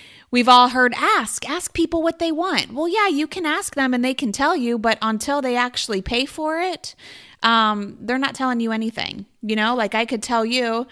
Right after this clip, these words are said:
"Oh, yeah, I love a Lexus, I love a B M W, I love a Mercedes," but until I'm actually opening up my wallet and buying one of them, it doesn't mean anything. So one, get the leads. Two, convert those leads into sales. And then three,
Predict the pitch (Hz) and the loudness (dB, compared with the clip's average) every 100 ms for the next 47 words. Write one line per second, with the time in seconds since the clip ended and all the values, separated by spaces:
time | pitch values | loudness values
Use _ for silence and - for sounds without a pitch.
0 | - - - - - - 269 302 294 302 | -16 -20 -20 -20 -20 -4 2 2 4 2
1 | 285 247 262 254 262 262 247 247 - 254 | 2 2 2 2 2 0 0 -2 -4 -6
2 | 247 254 247 240 240 233 247 240 233 240 | -4 -4 -2 -2 -2 -2 -4 -4 -4 -4
3 | 233 247 240 240 240 240 247 247 - 233 | -4 -6 -4 -6 -6 -6 -6 -6 -6 -4
4 | 233 247 262 247 220 220 214 277 269 247 | -2 -4 -6 -2 0 0 -2 -2 0 0
5 | 247 - 240 233 240 240 226 208 190 208 | -2 -2 -2 -2 -2 -2 -2 0 2 2
6 | 247 233 196 196 240 262 285 285 311 349 | 2 0 0 2 2 0 -2 -2 -2 -4
7 | - - - _ 254 285 214 254 180 170 | -10 -20 -20 _ -2 0 0 0 -2 -6
8 | - - - - _ _ - - _ - | -12 -14 -16 -20 _ _ -20 -20 _ -2
9 | 254 226 214 247 277 285 269 277 269 247 | 4 4 4 2 2 0 -4 -2 -2 -2
10 | 240 233 - - - 254 240 233 233 233 | -2 -6 -12 -10 -2 0 2 0 -4 -6
11 | 214 208 220 208 202 196 190 180 185 - | -4 -4 -4 -4 -4 -6 -6 -8 -8 -6
12 | 170 165 165 180 - - - - - 254 | -6 -6 -8 -10 -14 -18 -20 -8 -2 0
13 | 254 254 320 349 311 226 220 262 | 0 0 -2 0 2 0 -2 -4